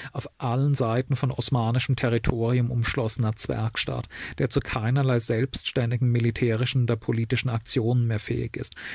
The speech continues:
und eigentlich nur noch darauf wartet, ob ein Wunder eintritt, das vor, das es vor der endgültigen türkischen Annexion noch bewahren könnte.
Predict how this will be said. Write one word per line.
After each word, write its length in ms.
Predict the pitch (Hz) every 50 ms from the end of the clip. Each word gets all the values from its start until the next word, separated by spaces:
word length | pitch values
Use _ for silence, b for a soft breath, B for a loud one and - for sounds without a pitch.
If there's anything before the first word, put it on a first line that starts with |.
| B B
und 260 | - 123 - - -
eigentlich 420 | 107 113 131 143 151 139 127 -
nur 120 | 131 131 127
noch 140 | 127 127 -
darauf 340 | 135 113 120 113 - -
wartet, 400 | 117 107 104 117 127 127 139 113
ob 160 | - - - 127
ein 160 | 117 113 107
Wunder 400 | 113 117 127 139 147 143 - -
eintritt, 460 | 113 113 117 117 - - 131 117 -
das 160 | - 127 - -
vor, 160 | - 135 120
das 300 | - - 123 117 - -
es 80 | -
vor 180 | - - 131 120
der 180 | 123 - - 127
endgültigen 580 | 120 123 127 - - 135 123 113 123 123 120
türkischen 440 | - - 120 113 117 - 123 - 127
Annexion 640 | - - 117 113 117 110 - - 127 117 113 117
noch 140 | 117 117 -
bewahren 440 | - 123 110 113 107 107 110 110 110
könnte. 400 | - - 123 117 113 - 135